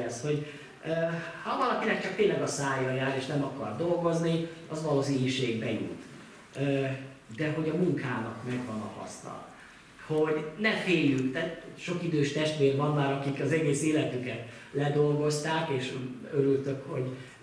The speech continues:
éppen a nyugdíjas életeteket élhetitek.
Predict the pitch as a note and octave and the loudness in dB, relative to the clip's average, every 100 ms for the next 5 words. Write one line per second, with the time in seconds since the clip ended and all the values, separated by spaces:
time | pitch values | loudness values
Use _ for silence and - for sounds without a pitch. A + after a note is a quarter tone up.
0 | - D#3+ D3+ C#3 C3+ D3+ D3+ C#3 B2+ B2+ | -6 -2 0 0 -2 0 0 2 2 2
1 | D#3+ D3+ - C3+ B2+ C3 - A#2+ - D3+ | 2 2 0 -2 -4 -6 -6 -8 -2 0
2 | D3+ E3+ E3 E3+ F3+ F#3+ F#3+ - - | 2 0 0 -2 0 -2 -2 -6 -12